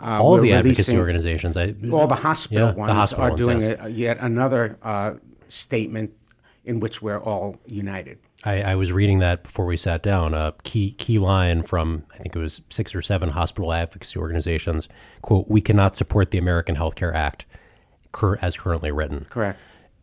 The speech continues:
Speaker 2: Are you telling the White House before you release these letters, or is this coming as a surprise to them?
Speaker 1: We give heads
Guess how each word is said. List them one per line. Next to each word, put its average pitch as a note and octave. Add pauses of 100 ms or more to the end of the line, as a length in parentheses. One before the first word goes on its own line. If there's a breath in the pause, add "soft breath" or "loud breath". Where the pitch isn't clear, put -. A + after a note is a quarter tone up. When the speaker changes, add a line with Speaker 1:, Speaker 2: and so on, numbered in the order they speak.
Speaker 2:
Are B2
you G#2+
telling D3
the A2+
White F#2
House E3 (160)
before B2+
you B2
release B2
these B2+
letters, C3+
or G#2+ (120)
is G2+
this G2
coming F#2+
as D#2+
a D#2
surprise D#2+
to -
them? E2+
Speaker 1:
We E3
give D3+
heads A#2